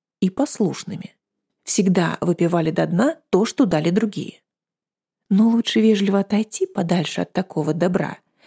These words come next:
если вы взрослый человек, а благодарить можно только за внимание, за предложение, но не за то, что вам хотели влить насильно.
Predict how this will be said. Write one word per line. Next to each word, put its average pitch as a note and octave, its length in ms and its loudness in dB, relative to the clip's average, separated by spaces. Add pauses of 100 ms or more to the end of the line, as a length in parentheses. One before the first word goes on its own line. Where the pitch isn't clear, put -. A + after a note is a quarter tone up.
(120)
если F3 320 0
вы E3+ 100 -2
взрослый F#3+ 400 0
человек, F#3+ 560 -4 (360)
а F#3+ 120 0
благодарить A#3 640 2
можно C4+ 340 2 (220)
только D#4 280 0
за C4+ 140 2
внимание, F#3 720 2 (300)
за G3+ 180 2
предложение, F#3+ 960 2 (300)
но F#3+ 140 4
не G3+ 140 6
за G3+ 160 2
то, B3+ 200 2
что - 200 -2
вам F#3+ 260 0
хотели G3 420 0
влить E3 280 0
насильно. D#3+ 560 -4